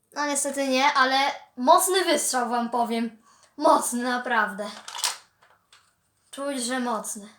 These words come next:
Teraz, e, zobaczycie jeszcze jeden strzał za chwilę.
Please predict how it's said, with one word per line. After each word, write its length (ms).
Teraz, 520
e, 380
zobaczycie 440
jeszcze 240
jeden 200
strzał 280
za 100
chwilę. 300